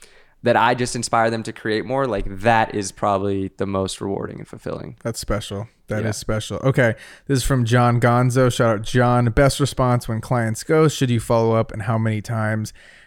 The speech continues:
Speaker 2: Um, I think that if, if you hit 'em up and say you send a proposal, right? And they don't respond for, like, five days, I'd hit 'em up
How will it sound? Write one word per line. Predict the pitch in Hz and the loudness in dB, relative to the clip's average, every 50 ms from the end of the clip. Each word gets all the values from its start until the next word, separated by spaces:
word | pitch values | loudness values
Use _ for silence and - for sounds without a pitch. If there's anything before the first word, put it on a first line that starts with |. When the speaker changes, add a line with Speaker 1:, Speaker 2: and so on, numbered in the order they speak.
| _ _ _ - | _ _ _ -2
Speaker 2:
Um, | - 117 113 110 107 104 101 98 95 - - _ - | 0 2 4 4 4 2 2 -2 -4 -8 -8 _ -2
I | 120 131 | -2 -2
think | 123 - - 170 165 160 135 | 0 0 0 0 0 0 0
that | 139 135 123 113 110 | 2 2 2 2 0
if, | 110 113 113 104 - - - - _ _ - | 0 -2 -4 -4 -6 -12 -20 -20 _ _ -8
if | - 117 127 | -6 -2 0
you | 123 123 | 2 4
hit | 151 156 | 4 4
'em | 165 156 147 | 4 2 2
up | 143 135 - | 2 2 0
and | - 123 - | -2 -4 -2
say | - 139 131 | 0 0 2
you | 117 | 0
send | 107 - - 131 127 | 0 0 0 0 2
a | 123 110 | 2 2
proposal, | - 113 - - 120 107 104 101 107 95 | 2 2 2 2 0 0 -2 -4 -4 0
right? | 95 95 110 117 127 131 - - - - - - - - - - - _ - - | 2 2 2 2 0 0 -2 -6 -10 -12 -14 -16 -20 -20 -20 -20 -20 _ -12 -6
And | - 123 | -2 0
they | 117 127 | 2 4
don't | 143 160 156 | 4 4 4
respond | 160 151 - - - 143 135 131 131 127 117 | 2 2 0 0 -2 0 0 2 2 0 -2
for, | - 120 | -2 -2
like, | 113 110 107 95 87 85 - - - - _ | -2 -2 -2 -4 -6 -8 -10 -16 -20 -20 _
five | - - - 117 107 110 117 127 127 | -14 -6 -2 0 2 2 2 2 2
days, | 123 120 101 80 101 117 131 139 - - - - _ _ - | 2 0 0 0 -2 -4 -4 -6 -8 -12 -14 -18 _ _ -2
I'd | 120 117 113 | 0 0 2
hit | - 135 131 | 4 4 4
'em | 131 127 123 | 4 4 4
up | 123 120 117 - - - | 2 2 2 0 -6 -20